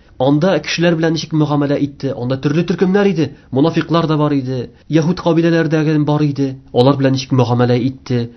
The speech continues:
Болар барсы дагын олы хикмәт. Шулай ук, мәсәлән, Сулейман галейхиссәлам, ул бит Һудһуд кошы югалта шулай бит инде, гаскәре белән чыккач, «Кая киттең?» дип әйтте. Тегесе әйтә, «Мин, ди,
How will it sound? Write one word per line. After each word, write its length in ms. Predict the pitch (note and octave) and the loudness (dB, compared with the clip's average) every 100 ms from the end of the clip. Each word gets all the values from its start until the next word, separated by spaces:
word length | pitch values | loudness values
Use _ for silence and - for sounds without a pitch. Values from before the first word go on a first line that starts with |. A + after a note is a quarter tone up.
| - | -6
Болар 240 | B2 C#3+ | 0 2
барсы 260 | D#3 E3+ D3+ | 2 0 0
дагын 340 | C#3+ C#3+ C3+ - | 2 2 0 -2
олы 220 | A#2+ B2 | 0 0
хикмәт. 500 | - A2+ A2+ G#2 - _ _ - | -2 -6 -6 -8 -10 _ _ -8
Шулай 340 | - C3+ E3+ | 0 4 6
ук, 100 | E3+ | 6
мәсәлән, 480 | C#3+ C3+ C#3 E3+ - - - | 2 4 4 4 0 -8 -20
Сулейман 500 | - C#3 B2 B2 C3 | -4 2 4 4 2
галейхиссәлам, 760 | B2 B2 A#2 B2 - A#2 A2+ A2+ _ - | 0 -2 -2 -4 -6 -6 -8 -10 _ -4
ул 140 | A#2+ | -2
бит 240 | C3 C3 - _ _ - | 0 -4 -10 _ _ -10
Һудһуд 520 | - D3+ - B2+ C3 | 0 0 0 -8 -8
кошы 440 | - A#2 C3 F3+ - _ | -10 -4 -2 -2 -6 _
югалта 440 | C#3 B2+ C#3 D#3 A#2 | -2 0 2 0 -2
шулай 260 | C3 C#3+ | 0 -2
бит 120 | A#2+ | -2
инде, 140 | G#2+ G2 | -6 -6
гаскәре 320 | A2 - A#2+ | -6 -4 -4
белән 120 | A#2+ | -4
чыккач, 340 | A2+ A#2 D3 - | -6 -4 -4 0
«Кая 160 | D3 C3+ | 0 0
киттең?» 340 | B2 - G#2+ | -2 -8 -10
дип 120 | G2 | -10
әйтте. 140 | - - | -12 -10
Тегесе 260 | A#2 - | -8 -2
әйтә, 200 | C#3 D3 | 0 2
«Мин, 200 | E3+ F#3+ | 0 0
ди, 180 | F#3+ F#3 | 0 -4